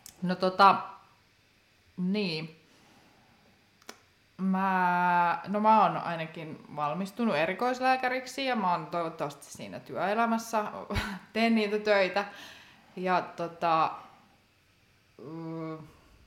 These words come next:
no siihen semmoiseen uraan liittyviä tavoitteita mulla totta kai on. No, kymmenen vuoden päästä mä oon varmaan kolmekymmentäyhdeksän.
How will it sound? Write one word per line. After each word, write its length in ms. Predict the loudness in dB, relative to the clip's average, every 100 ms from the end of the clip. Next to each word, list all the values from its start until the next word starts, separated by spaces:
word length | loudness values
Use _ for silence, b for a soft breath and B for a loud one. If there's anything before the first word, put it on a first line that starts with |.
| _ -12
no 240 | -10 -10 -12
siihen 380 | -8 -4 -2 -4
semmoiseen 420 | -4 -2 0 0 -2
uraan 280 | 0 0 0
liittyviä 340 | -4 -8 -6
tavoitteita 440 | -6 -6 -8 -12
mulla 180 | -8 -8
totta 280 | -10 -12 -10
kai 280 | -6 -6 -6
on. 360 | -6 -4 -4 -8 -16 b b b b b b _ _ _ _ _ _ _ _ -10
No, 240 | -6 -6 -8 -14 -10
kymmenen 220 | -6 -2
vuoden 220 | -2 -4 -2
päästä 460 | -2 -2 -4 -6 -6
mä 100 | -12
oon 80 | -12
varmaan 240 | -12 -14 -10
kolmekymmentäyhdeksän. 1400 | -8 -8 -12 -18 -20 -18 -14 -12 -12 -12 -8 -6 -8